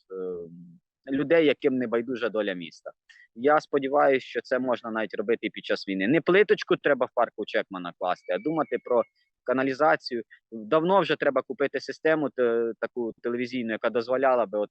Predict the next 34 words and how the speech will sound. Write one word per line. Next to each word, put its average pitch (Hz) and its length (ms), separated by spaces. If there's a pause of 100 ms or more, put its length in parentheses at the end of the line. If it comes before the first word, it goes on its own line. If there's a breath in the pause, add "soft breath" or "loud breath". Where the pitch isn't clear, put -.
(140)
такий 117 240
робот-змія 113 680
повзе 110 400 (320)
по 110 340
дренажним 120 540
колекторам, 123 580 (300)
і 113 800
камера 127 420
з 104 80
ліхтариком 113 560
там 107 200
є, 110 140
і 110 240
можна 123 320
виявляти 113 580 (240)
несанкціоновані 120 880
врізки. 98 360
Ні, 180 240
знову 175 420
в 156 60
нас 143 220
от 135 100
була 160 260
нормальна 151 540
клумба, 120 300
ні, 147 240
треба, 123 300 (520 soft breath)
е, 107 320
на 120 100
вході 131 320
в - 100
парк 120 180
Чекмана 117 460
переробити. 113 680